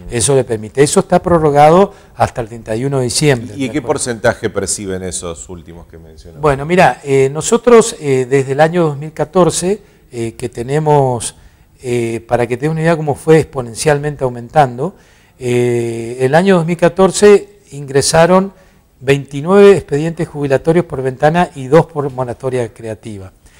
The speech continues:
Speaker 1: Eh, fue progresando con el aumento hasta llegar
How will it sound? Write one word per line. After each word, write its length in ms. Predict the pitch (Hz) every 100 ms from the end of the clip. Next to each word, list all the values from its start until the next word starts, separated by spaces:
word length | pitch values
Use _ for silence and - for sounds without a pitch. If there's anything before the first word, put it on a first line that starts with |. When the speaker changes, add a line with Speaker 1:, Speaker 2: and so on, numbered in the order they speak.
| _ _ _ _ _
Speaker 1:
Eh, 300 | - 139 131
fue 320 | 123 - 160 196
progresando 600 | 180 165 143 185 185 170
con 100 | 165
el 60 |
aumento 560 | 170 180 185 180 202 196
hasta 340 | 165 175 - 180
llegar 520 | 160 156 170 202